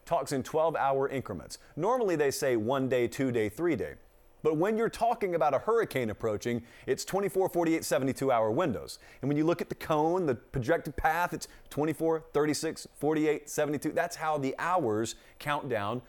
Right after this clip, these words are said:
until a landfalling tropical system. Well, in coaching search terms,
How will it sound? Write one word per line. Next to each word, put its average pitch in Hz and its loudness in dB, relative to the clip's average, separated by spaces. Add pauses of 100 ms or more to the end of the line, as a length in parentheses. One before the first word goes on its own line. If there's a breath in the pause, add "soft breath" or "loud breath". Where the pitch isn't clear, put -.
(140 loud breath)
until 151 -2
a 139 2
landfalling 123 0
tropical 117 -2
system. 139 -2
Well, 147 2
in 147 2
coaching 214 -2
search - -4
terms, 117 -4